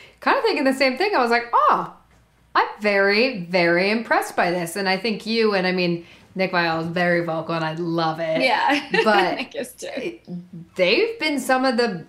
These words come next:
Speaker 1: most vocal. And
Speaker 2: Mm-hmm.
Speaker 1: hearing that from you and hearing that he isn't really like that and actually starting to change, that gives me hope. That really does give me hope.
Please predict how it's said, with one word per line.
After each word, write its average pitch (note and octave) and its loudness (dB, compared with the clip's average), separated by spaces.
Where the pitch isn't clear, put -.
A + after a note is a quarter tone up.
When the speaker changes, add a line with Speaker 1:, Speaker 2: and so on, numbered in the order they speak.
Speaker 1:
most A3 2
vocal. E3+ -4
And G#3+ 0
Speaker 2:
Mm-hmm. F#3 -12
Speaker 1:
hearing A#3+ 0
that A#3 0
from A3 0
you B3+ 0
and A3 -2
hearing F#3 -4
that F3 -6
he G3 -6
isn't F3 -4
really F3 -2
like F3 -6
that E3+ -6
and D#3+ -10
actually E3+ -4
starting F#3 -2
to E3+ -4
change, F#3+ -4
that F3+ -2
gives A3 -4
me F3 -4
hope. D#3+ -6
That F3+ -4
really F3+ -2
does E3+ -4
give E3+ -8
me D#3+ -14
hope. C#3+ -14